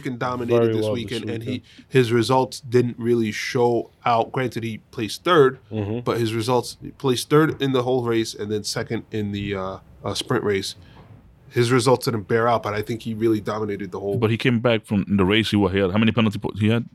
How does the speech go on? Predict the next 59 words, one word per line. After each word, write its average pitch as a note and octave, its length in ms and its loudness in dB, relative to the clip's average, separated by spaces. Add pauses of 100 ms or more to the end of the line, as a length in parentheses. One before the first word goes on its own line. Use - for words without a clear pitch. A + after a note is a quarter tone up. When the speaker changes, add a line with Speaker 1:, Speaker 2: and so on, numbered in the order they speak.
Speaker 3:
Grid A2+ 160 2
penalties? B2+ 360 -2 (880)
'Cause F#2+ 140 -2
he, G#2+ 100 4
he - 160 -6
got, G#2 100 2
like, G2+ 100 2
a G2+ 60 4
new G2 100 2
engine, A2 300 2
so A#2+ 100 -2
Speaker 1:
Yeah, - 60 -2
Speaker 3:
he G#2 60 2
went G2 160 4
Speaker 1:
new - 40 -2
Speaker 3:
back. G#2 160 2
Speaker 2:
He B2+ 100 2
Speaker 1:
engine, B2 80 -2
Speaker 2:
had - 20 -12
Speaker 1:
yeah. - 60 -10 (140)
Speaker 2:
five. - 340 -12
Speaker 3:
Yeah. E2+ 200 -2 (340)
So G2+ 100 -2
he G2 80 2
came, A2 180 -2
what? F2 180 0 (120)
He G#2+ 100 -2
had F#2 120 0
five, G2+ 240 -2
so G2 80 0
he F#2 60 4
came G2+ 160 0
from E2+ 160 -2
seventh F2 500 -2 (380)
and G2 100 -4
still A2+ 200 2
Speaker 2:
Mm-hmm. E2+ 60 2
Speaker 3:
was F2 120 -2
in F2+ 100 -2
the E2 60 -2
mix. E2 400 0 (680)
Speaker 1:
So D#3 200 -2
Speaker 3:
He B2+ 60 2
had A#2 120 4
an, F#2+ 60 2
he A2 100 0
had A#2 80 2
an G#2 100 2
awesome F#2 200 0
weekend E2 440 -10
Speaker 2:
Yeah. F2+ 140 -16
Speaker 3:
compared, F2+ 320 -4
you G#2 60 2
know, E2+ 260 -4
just G#2 240 0
to F2 220 -4 (240)
catch F2 240 -2
up E2+ 100 -4
on, D#2 280 -10